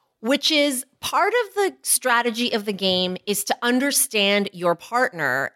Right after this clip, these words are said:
and her or his way of thinking to get them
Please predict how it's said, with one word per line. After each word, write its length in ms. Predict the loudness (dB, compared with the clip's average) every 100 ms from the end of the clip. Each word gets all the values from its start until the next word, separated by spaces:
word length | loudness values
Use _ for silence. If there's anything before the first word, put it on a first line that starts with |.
| -2
and 440 | 2 2 0 -4 -14 _ _
her 300 | 0 2 2 2
or 120 | 0
his 380 | 0 0 0 2
way 220 | 0 0
of 80 | 0
thinking 520 | -4 -2 -2 -2 -4
to 140 | -8
get 520 | -12 -8 -2 -2 -2 -2
them 480 | 0 2 2 0